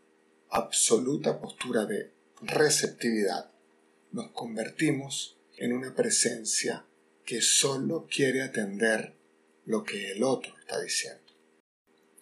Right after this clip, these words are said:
Y por supuesto, para lograr eso, para lograr esa atención plena, esa presencia absoluta y dispuesta a escuchar, necesitamos aprender a soltar,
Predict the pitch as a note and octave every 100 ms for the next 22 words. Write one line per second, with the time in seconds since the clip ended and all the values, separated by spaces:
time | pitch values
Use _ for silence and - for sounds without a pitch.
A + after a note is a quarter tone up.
0 | _ - - C3+ - D#3 C#3 - - A2+
1 | - _ _ _ _ A2+ A2 A2 G2 G#2
2 | A#2+ B2 - G#2+ G#2 F#2+ F#2+ F#2+ G2+ A2
3 | - A#2 G#2 - - F#2 - - - B2
4 | B2+ - F#2+ F2+ F2+ - _ - F#2+ -
5 | G#2+ - - G2+ - - A#2 B2 A#2 -
6 | - G2+ E2+ - - - - - A2+ -
7 | F2+ - _ - G2+ - - A2+ - -
8 | - A#2+ - G2 - _ _ - - -
9 | A#2 - A#2 B2+ - A#2 A2 - - -
10 | G#2+ G#2+ G2+ G#2 A2 A2+ - - - -
11 | F#2 -